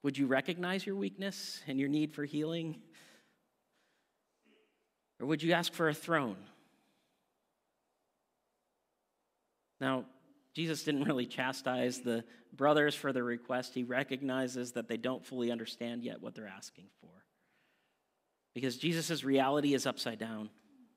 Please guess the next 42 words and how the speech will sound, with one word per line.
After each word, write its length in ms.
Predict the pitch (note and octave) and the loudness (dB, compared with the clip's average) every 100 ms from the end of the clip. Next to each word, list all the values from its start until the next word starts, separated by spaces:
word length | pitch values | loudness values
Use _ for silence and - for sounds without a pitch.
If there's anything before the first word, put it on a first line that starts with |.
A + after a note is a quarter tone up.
| _ _ _ _ _ - | _ _ _ _ _ -2
He 100 | E3 | 6
calls 300 | G3 G3 F#3 | 10 10 8
us 140 | - | 2
to 60 | F#3+ | 6
live 280 | F3 F#3 F3 | 8 8 8
in 100 | E3+ | 4
an 140 | D#3+ | 4
upside 320 | D3+ - D3+ | 2 4 4
down 260 | D3 C#3+ C#3 | 4 2 2
system 680 | - - F#3+ - F3+ F3+ E3+ | 2 2 2 2 0 0 0
and 240 | B2 B2+ | -2 -4
paradigm 640 | - F3 E3 D#3+ D#3 D#3 C3+ | 0 4 4 4 4 2 0
and 160 | A#2 | -2
economy, 640 | - - D#3+ D#3 D#3 D3 D3 - - | -4 0 2 4 4 2 0 -10 -4
one 280 | B2+ F3 G#3 | 6 8 8
where 120 | G3+ | 6
the 100 | E3+ | 4
first 460 | - - G#3 G3+ - | 2 6 6 6 2
is 180 | F3 D3+ | -2 0
last 540 | D3 D#3+ E3+ E3+ - | 0 2 0 -2 -4
and 160 | C#3 C3+ | -2 0
the 60 | |
last 480 | C3 D3 D3+ D3+ - - - | 0 0 0 -2 -6 -12 -4
is 160 | - C#3 | 0 0
first, 340 | - D3+ C3 | 2 0 2
where 80 | D#3+ | 4
you 220 | D#3+ E3 | 6 6
jockey 440 | C#3+ E3 G3 G#3+ A3 | 6 8 8 8 4
for 160 | G#3+ | 2
position 460 | F3+ E3+ F3 F3+ E3+ - - | 0 2 2 2 -2 -4 -6
at 120 | D#3+ | -4
the 180 | E3+ - | -2 4
end 240 | G#3+ A#3+ | 8 10
of 160 | A3+ D#3+ | 8 6
the 120 | E3+ | 4
line, 420 | - F3+ C#3 C3 - - F#3 | 8 8 8 2 -2 0 8
not 180 | F#3 | 10
at 100 | F#3 | 8
the 60 | D#3 | 6
front 340 | - - F3+ | 2 6 6
of 140 | D#3+ B2 | 6 2
it. 300 | A2 - | -4 -8